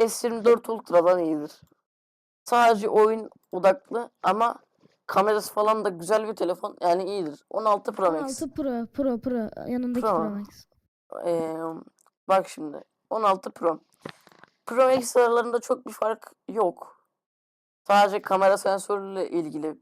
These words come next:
Speaker 1: bir fark var diye biliyorum.
Speaker 2: Büyüklük, kamera sensörü
Speaker 1: Evet,
Speaker 2: falan,
Speaker 1: öyle.
Speaker 2: o kadar.
Speaker 1: Garip şeyler. Ee, bana göre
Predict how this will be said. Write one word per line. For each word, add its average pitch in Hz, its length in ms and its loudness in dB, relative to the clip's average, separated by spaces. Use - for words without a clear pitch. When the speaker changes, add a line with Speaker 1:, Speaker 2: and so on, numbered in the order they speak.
Speaker 1:
bir 156 80 -14
fark 156 360 -2
var 160 200 0
diye 165 200 -4
biliyorum. 170 460 -2
Speaker 2:
Büyüklük, 254 260 -10
kamera 277 400 -6
sensörü 214 400 -6
Speaker 1:
Evet, 220 140 -2
Speaker 2:
falan, 226 240 -4
Speaker 1:
öyle. 226 120 -6
Speaker 2:
o 240 40 -6
kadar. 208 300 -6
Speaker 1:
Garip 196 200 -6
şeyler. 170 500 -6
Ee, 160 340 0
bana 269 260 4
göre 226 360 2